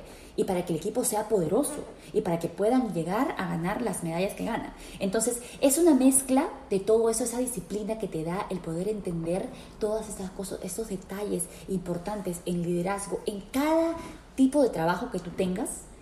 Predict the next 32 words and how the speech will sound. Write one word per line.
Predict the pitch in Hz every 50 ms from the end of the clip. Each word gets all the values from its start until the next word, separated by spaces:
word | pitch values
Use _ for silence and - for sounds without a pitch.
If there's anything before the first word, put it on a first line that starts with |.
| - - -
que | 196
utilices | 185 190 196 180 180 190 220 240 - 294 277 -
la | 226 202
meditación | 180 175 165 165 165 - 165 160 - - - 180 185 214 240 262 - - - - - -
para | - 185 180 170 170 -
que | -
escuches | 165 - - - - - 254 - - 277 262 -
a | 208 -
tu | - 165
mente, | 165 170 175 175 175 170 - 269 262 - - - - - - - - - - - - -
para | - 202 185 175 170 175 -
que | 175 175
entiendas, | 170 160 160 170 - - 220 240 262 262 247 240 226 254 294 349 - - - - -
para | 185 180 175
que | - 180
puedas | - - 196 214 233 233 -
tener | - 185 170 175 190
la | 208 214
intuición | 202 185 170 170 170 165 - - - - 190 208 196 180 165 160 - - - - - -
de | 170
cómo | - - 196 202 214
otra | 202 - 202 196
persona | - 170 170 - - - 190 185 180 180 196 269 - - - - - - - - - - - - - - - - - 170
va | 180 180 190 196 190
a | 190
reaccionar, | 180 175 170 160 - - - - 160 156 160 170 185 240 294 - - - - - -
cómo | - 180 180 180
otra | 185 185 180 185
persona | - 165 - - 170 170 175 175 170 165
va | 165 170 170 170 -
a | 170 165 160
actuar. | 160 - - - - 160 151 156 160 202 269